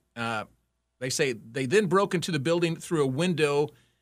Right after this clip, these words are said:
and stole a bunch of shoes. This is what the police report says. A bunch of left shoes, single shoes. Lincoln Crime Stoppers pay, said of the matter, "The right shoes were kept in another room of the building."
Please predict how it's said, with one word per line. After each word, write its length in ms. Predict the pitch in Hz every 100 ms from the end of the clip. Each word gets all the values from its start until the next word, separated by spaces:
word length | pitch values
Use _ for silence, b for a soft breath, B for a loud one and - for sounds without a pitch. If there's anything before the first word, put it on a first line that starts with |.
| _ _
and 120 | 123 123
stole 380 | - 170 180
a 40 | 143
bunch 260 | 151 160
of 60 | 143
shoes. 320 | - 214 175
This 120 | 123 113
is 80 |
what 120 | 120 101
the 60 |
police 300 | - 131 127
report 320 | 104 - 76
says. 440 | - 78 82 113 - _ _ _ _ _ _ _ _ -
A 40 |
bunch 300 | 110 156 -
of 140 | 151 - _ 127
left 400 | 131 170 175 -
shoes, 600 | - 120 78 - - - _ _ _ _
single 400 | - - 202 175
shoes. 600 | 143 - 101 - - - _ _ _ _ _
Lincoln 380 | 107 143 180 156
Crime 320 | - 170 180
Stoppers 480 | - 139 135 143 139
pay, 320 | - 175 185 180
said 240 | - 196
of 80 | 180
the 60 | 120
matter, 360 | 101 104 139
"The 100 | 120
right 280 | 120 180 151
shoes 420 | - 202 208 -
were 140 | 151 143
kept 300 | - 170 160
in 60 | 139
another 280 | 139 151
room 280 | 131 147 135
of 60 | 120
the 60 |
building." 300 | 113 135 127